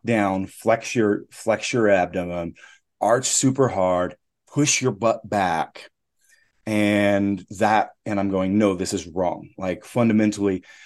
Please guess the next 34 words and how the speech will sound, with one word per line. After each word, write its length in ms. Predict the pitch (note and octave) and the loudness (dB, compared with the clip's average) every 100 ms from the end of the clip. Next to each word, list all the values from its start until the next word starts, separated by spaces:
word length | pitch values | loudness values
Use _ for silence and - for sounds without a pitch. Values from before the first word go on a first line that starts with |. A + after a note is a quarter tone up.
| - - | -10 0
you're 120 | A2 | 2
actually 240 | A2 A2+ | 2 -2
putting 340 | - A#2 A#2+ A2 | -4 0 2 4
yourself 460 | G#2+ - G2 F#2 | 2 2 -2 -2
in 80 | F#2 | -6
a 60 | E2+ | -8
position 920 | F2+ E2 A2+ C#3+ - G2+ F2+ E2+ E2 _ _ _ _ - | -10 0 4 4 2 -4 -4 -6 -12 _ _ _ _ -4
where 260 | G2+ G#2+ | 2 4
you're 360 | G#2 G2+ G2+ F#2+ | 4 4 2 0
weakening 520 | F#2 C#3 C3+ G#2 F#2 | 0 0 0 -2 -2
the 80 | F2 | -4
structures 520 | - F#2+ - F#2+ G2+ | -2 -2 -2 -6 -4
and 200 | F#2 F#2 | -4 -4
you're 120 | F#2+ | -4
more 320 | F#2 A#2 F#3 | 0 4 4
likely 460 | A2+ F#2 F2 F#2 E2+ | 4 2 0 -6 -8
to 120 | - | -8
bend 340 | F#2+ A2 G2 F#2 | -4 0 0 0
over 360 | F2+ F2 F#2 | -2 -4 -6
and 180 | F2+ F2+ | -6 -8
compromise 540 | - F#2+ G2 F2 F2 | -8 -6 -4 -4 -4
the 120 | E2+ - _ - | -8 -14 _ -16
spine 380 | - F#2 F2 E2+ | -6 -4 -4 -6
and 100 | E2+ | -10
the 60 | |
flexion, 560 | - A2+ - G#2+ F2+ - - - - - | -4 -4 -4 -6 -6 -10 -20 -20 -20 -12
in, 140 | F#2+ | -10
in, 200 | - G2+ - | -6 -6 -4
in 180 | F#2 | -8
flexion, 580 | - C3+ C#3+ - F#2 E2+ _ _ _ _ | 0 2 2 0 -4 -6 _ _ _ _
uh, 220 | G2 F#2+ G2 | -4 -2 0
with 180 | G2 | -2
heavy 300 | - A2+ G2+ | -2 -4 -2
loads 480 | F#2+ F2+ E2+ E2+ - | -2 -2 -4 -6 -12